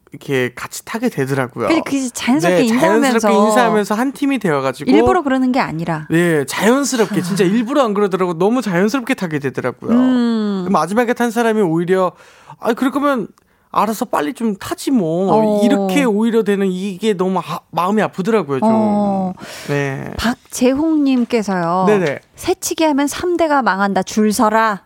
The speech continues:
Speaker 1: 어, 세다.
Speaker 2: <laughs> 세게 또 얘기를 해주셨고요.
Speaker 1: 어, 예, 예. 자, 시연박님께서 "출근길에 이게 뭐야. 다시
Speaker 2: 음.
Speaker 1: 뒤로 가서 서주세요."
Speaker 2: 아.
Speaker 1: 어허.
Speaker 2: 홍정민님께서 "당신 선 넘었어."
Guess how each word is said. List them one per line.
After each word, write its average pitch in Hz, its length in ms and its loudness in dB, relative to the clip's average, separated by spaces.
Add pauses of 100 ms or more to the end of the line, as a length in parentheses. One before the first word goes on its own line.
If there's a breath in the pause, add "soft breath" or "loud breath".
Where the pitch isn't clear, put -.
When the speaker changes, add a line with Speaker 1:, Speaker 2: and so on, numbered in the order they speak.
(100)
Speaker 1:
어, 147 140 2
세다. - 320 2
Speaker 2:
<laughs> 1077 1000 -2
세게 285 260 2
또 254 100 2
얘기를 214 300 2
해주셨고요. 190 300 0
Speaker 1:
어, 170 220 2 (220)
예, 143 40 2
예. 131 160 0 (380 loud breath)
자, 170 120 -2
시연박님께서 160 1600 0 (320 soft breath)
"출근길에 277 580 0
이게 160 240 0
뭐야. 127 640 2
다시 240 360 2
Speaker 2:
음. 208 80 -4
Speaker 1:
뒤로 262 320 4
가서 202 460 2
서주세요." 196 560 0
Speaker 2:
아. 208 480 0
Speaker 1:
어허. 139 840 2
Speaker 2:
홍정민님께서 277 960 0
"당신 233 640 0
선 392 320 -2
넘었어." 247 680 2